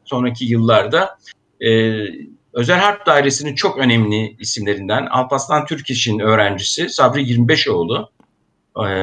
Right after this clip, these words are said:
orgeneralliğe kadar yükseldi ve, e, Özel Harp Dairesi'nin önemli isimlerinden biridir. E, bu isim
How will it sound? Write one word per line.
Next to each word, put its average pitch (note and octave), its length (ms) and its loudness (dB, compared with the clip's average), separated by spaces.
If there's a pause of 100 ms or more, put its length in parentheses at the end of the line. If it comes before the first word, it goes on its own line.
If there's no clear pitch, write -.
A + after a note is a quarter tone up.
(280)
orgeneralliğe G#2+ 840 2
kadar F#2+ 280 -4
yükseldi F#2 720 -2 (440)
ve, A#2+ 100 2
e, G#2 520 -2 (360)
Özel B2+ 260 2
Harp D3 200 0
Dairesi'nin B2 440 0
önemli A#2 340 0
isimlerinden F#2 760 -4
biridir. G2+ 500 -4 (420)
E, F#2+ 260 -4 (580)
bu D3 400 -2 (560)
isim - 520 -2